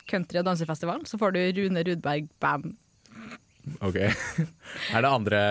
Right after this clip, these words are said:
Speaker 2: band som slutter med band?
Speaker 1: Eh, ja.
Speaker 2: For eksempel?
Speaker 1: Ehm.
Speaker 2: Hvis du har eksemplene liggende.
Speaker 1: Ehm, har egentlig ikke det.
Speaker 2: Ok, greit. I så fall så kan jeg fortelle min assosiasjon med country.
Speaker 1: Ja, nå er jeg
Speaker 2: Eh,
Speaker 1: spent.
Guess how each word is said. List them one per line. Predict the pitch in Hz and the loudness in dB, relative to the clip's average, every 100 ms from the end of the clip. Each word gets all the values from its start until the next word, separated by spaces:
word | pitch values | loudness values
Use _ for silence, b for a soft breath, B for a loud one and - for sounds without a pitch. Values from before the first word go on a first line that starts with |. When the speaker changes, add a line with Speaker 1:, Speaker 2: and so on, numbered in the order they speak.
| 101 - | 2 0
Speaker 2:
band | 98 92 135 143 160 131 | 0 0 0 -4 -6 -2
som | 120 113 | 0 2
slutter | 135 120 107 | 0 0 2
med | 95 95 | 2 2
band? | 104 226 202 - B B B B _ | 2 0 -8 -16 B B B B _
Speaker 1:
Eh, | - 190 190 190 180 180 175 165 151 | -2 2 2 2 0 0 0 -2 -2
ja. | 247 - _ _ - _ - | -4 -8 _ _ -20 _ -20
Speaker 2:
For | - 104 | -4 0
eksempel? | 104 92 120 - - B B B - | 2 2 0 -2 -20 B B B -6
Speaker 1:
Ehm. | 175 165 165 170 170 165 165 170 165 B B B B B B - | -4 -4 -4 -4 -4 -4 -4 -6 -8 B B B B B B -8
Speaker 2:
Hvis | 101 | 0
du | 98 | 0
har | 92 | 2
eksemplene | - 87 92 92 87 90 90 - _ 104 | -2 -4 -4 -4 -4 -4 -6 -10 _ -4
liggende. | 101 95 90 107 139 B B B B B - | -2 -2 -2 -4 -6 B B B B B -4
Speaker 1:
Ehm, | 180 175 170 170 170 - - | 0 0 0 -2 -4 -10 -8
har | 170 180 | -6 -4
egentlig | 185 175 | -4 -6
ikke | 165 156 | -6 -6
det. | 180 B 190 B _ - | -8 B -20 B _ -2
Speaker 2:
Ok, | 110 110 | 0 0
greit. | 87 - - _ | -6 -8 -20 _
I | 131 | 2
så | 147 | 4
fall | 151 151 | 4 4
så | |
kan | 143 | 4
jeg | 127 | 2
fortelle | 123 135 117 | 4 2 4
min | 107 98 | 4 2
assosiasjon | 98 101 107 - 92 98 | 2 2 0 0 0 0
med | |
country. | 101 90 - 175 - | 0 -2 -2 -2 -4
Speaker 1:
Ja, | 185 208 311 | 0 0 0
nå | 247 226 | 2 4
er | 214 | 6
jeg | 285 | 4
Speaker 2:
Eh, | |
Speaker 1:
spent. | - 240 | 2 -4